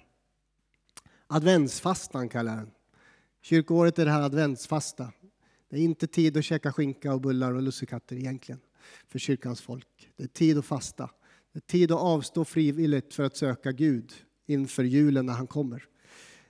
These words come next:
Några utmaningar. Det första jag skulle säga är, vad är det högsta i ditt liv? Vad är ditt berg? För judarna var det, det högsta, det var berget Sion. Där bor Gud. Det var den viktigaste platsen. Dit vill vi vandra.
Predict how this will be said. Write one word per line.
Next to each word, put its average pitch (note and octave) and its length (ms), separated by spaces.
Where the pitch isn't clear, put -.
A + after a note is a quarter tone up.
Några F#3 240
utmaningar. C3+ 560
Det D#3 140
första - 320
jag G#3+ 80
skulle G3 140
säga F#3 280
är, E3 120
vad G#3 260
är G3 60
det F3+ 80
högsta F3+ 520
i F3 40
ditt F3 240
liv? B2 380
Vad E3+ 140
är F3+ 40
ditt F#3 200
berg? B2+ 720
För - 120
judarna G#3+ 480
var A3 260
det, F3+ 140
det E3+ 100
högsta, G3+ 440
det G3 60
var G3+ 100
berget G3+ 360
Sion. F#3+ 320
Där G#3+ 360
bor F#3+ 360
Gud. D#3 380
Det - 360
var F3+ 80
den F#3 80
viktigaste G#3 580
platsen. E3+ 520
Dit G#3+ 340
vill F#3 240
vi F3 100
vandra. D#3+ 500